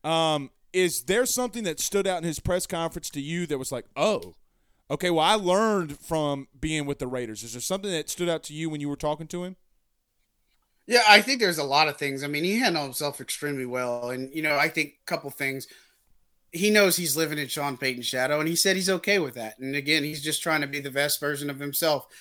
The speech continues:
Speaker 2: And so, you know, I'll say that I saw Amy Trask talk about it on C B S Sports Radio, talking about all these different things about,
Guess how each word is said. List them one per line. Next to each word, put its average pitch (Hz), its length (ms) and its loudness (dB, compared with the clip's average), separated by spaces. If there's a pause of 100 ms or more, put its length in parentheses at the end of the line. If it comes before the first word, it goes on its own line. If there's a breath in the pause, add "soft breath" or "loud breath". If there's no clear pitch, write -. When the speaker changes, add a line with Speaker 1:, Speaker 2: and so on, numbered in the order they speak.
(280 loud breath)
Speaker 2:
And 165 120 0
so, 180 380 6 (140)
you 196 120 0
know, 175 220 4 (240)
I'll 185 140 6
say 165 420 6
that 139 240 2 (300)
I 151 60 -2
saw 180 260 6
Amy 170 220 4
Trask 156 600 2
talk 147 240 0
about 147 200 2
it 147 40 -4
on 143 100 -4
C 143 160 -2
B 143 100 0
S 143 120 0
Sports 147 320 -6
Radio, 135 420 -2
talking 139 360 -4
about 139 200 0
all 139 140 0
these 135 160 -6
different 139 280 -6
things 139 240 -4
about, 135 280 -2